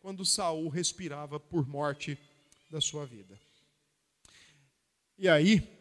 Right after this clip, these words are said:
a condição indicada pelo salmista é aquela de morte certa, de destruição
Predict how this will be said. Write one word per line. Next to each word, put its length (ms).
a 80
condição 760
indicada 640
pelo 360
salmista 840
é 160
aquela 500
de 140
morte 680
certa, 880
de 120
destruição 1120